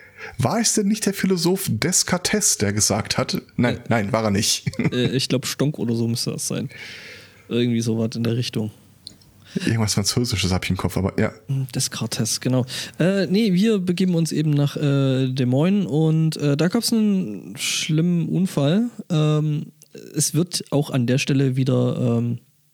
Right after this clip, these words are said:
Speaker 2: abstrakter und abstrakter, je weiter mir, man eigentlich diesen ganzen Artikel liest. Also das ist tatsächlich, was jetzt blöd ist: eine Frau ums Leben gekommen, ähm, nämlich deswegen, weil, ähm, sie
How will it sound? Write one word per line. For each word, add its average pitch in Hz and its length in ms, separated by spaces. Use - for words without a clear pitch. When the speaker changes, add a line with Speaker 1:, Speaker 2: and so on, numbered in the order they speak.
Speaker 2:
abstrakter - 540
und 165 140
abstrakter, 135 480
je 127 380
weiter 120 200
mir, 123 240
man 120 340
eigentlich 123 300
diesen 127 180
ganzen 123 260
Artikel 120 300
liest. 127 360
Also 120 240
das 139 140
ist - 40
tatsächlich, 131 500
was 123 180
jetzt 123 240
blöd 143 380
ist: 165 160
eine 139 80
Frau 127 200
ums 135 200
Leben 175 200
gekommen, 156 480
ähm, 127 200
nämlich 135 320
deswegen, 175 480
weil, 180 720
ähm, 160 540
sie 156 460